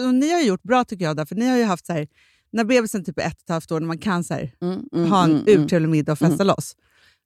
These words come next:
Speaker 1: Då har ni haft dop, men med middag.
Speaker 2: Ja, vi har alltid haft väldigt stora barn på dopet. Typ så här, ett till två
Speaker 1: <laughs> Ja,
Speaker 2: år.
Speaker 1: ja, ja, ja, ja. Jag är bara döpt ett av tre.
Speaker 2: Ja.
Speaker 1: Mm.
Speaker 2: Då var jag med.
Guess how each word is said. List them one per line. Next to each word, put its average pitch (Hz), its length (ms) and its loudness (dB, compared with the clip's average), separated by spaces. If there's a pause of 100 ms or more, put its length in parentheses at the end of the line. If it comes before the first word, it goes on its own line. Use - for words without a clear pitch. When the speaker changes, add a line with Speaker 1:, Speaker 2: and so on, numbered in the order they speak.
Speaker 1:
Då 262 140 6
har 254 60 4
ni 220 100 4
haft 185 260 0
dop, 170 360 2 (100)
men 180 420 0
med 180 140 4
middag. 180 320 4
Speaker 2:
Ja, - 60 -14 (140)
vi 165 160 6
har 208 120 4
alltid 185 160 0
haft 165 160 -2
väldigt 151 200 -2
stora 170 340 0
barn 147 180 0
på - 100 -20
dopet. 135 300 -8 (260)
Typ 147 100 -8
så - 60 6
här, 247 280 6
ett - 60 -2
till 208 180 2
två - 120 2
Speaker 1:
<laughs> - 0 -
Ja, 180 200 6
Speaker 2:
år. 294 100 4
Speaker 1:
ja, 185 60 6
ja, 175 160 6
ja, 151 260 4
ja. - 100 -6 (420)
Jag 180 180 6
är 226 60 6
bara 180 140 4
döpt 214 400 0
ett 175 240 -2
av 147 100 0
tre. - 280 -2 (100)
Speaker 2:
Ja. 156 160 0 (380)
Speaker 1:
Mm. 190 200 6 (140)
Speaker 2:
Då 147 80 4
var 214 160 6
jag 202 180 6
med. 175 200 2